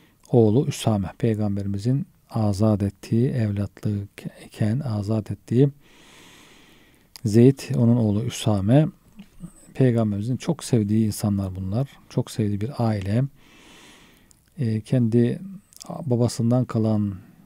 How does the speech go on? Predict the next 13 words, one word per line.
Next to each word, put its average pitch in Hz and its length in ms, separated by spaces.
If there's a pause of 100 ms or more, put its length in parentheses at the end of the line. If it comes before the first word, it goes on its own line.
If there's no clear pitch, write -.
(200)
hizmetçisi, 110 840 (1300)
e, 120 760 (360)
ile 110 400
evlendirmişti 107 800
Zeyd 107 400
bin 107 60
Harise'yi 98 580
Peygamber 104 440
Efendimiz 107 380
sallallahu 101 560
aleyhi 101 140
ve 95 40
sellem. 117 400